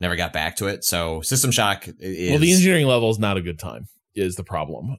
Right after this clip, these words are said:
Speaker 2: Uh,
Speaker 1: Right.
Speaker 2: so System Shock two, I would say, has, like, the si-, like, it opens strong and then immediately it is basically, like,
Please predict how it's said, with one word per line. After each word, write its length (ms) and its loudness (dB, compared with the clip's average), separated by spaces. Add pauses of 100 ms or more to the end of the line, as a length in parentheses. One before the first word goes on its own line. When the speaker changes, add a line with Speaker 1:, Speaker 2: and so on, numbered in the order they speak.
Speaker 2:
Uh, 260 2
Speaker 1:
Right. 400 2
Speaker 2:
so 240 2
System 300 0
Shock 260 0
two, 260 2
I 80 2
would 120 -2
say, 280 0
has, 340 -2
like, 380 -4 (840)
the 180 -2
si-, 340 2
like, 300 0
it 160 4
opens 380 2
strong 520 2
and 240 0
then 140 2
immediately 560 2
it 80 -2
is 160 -2
basically, 600 -2
like, 320 -6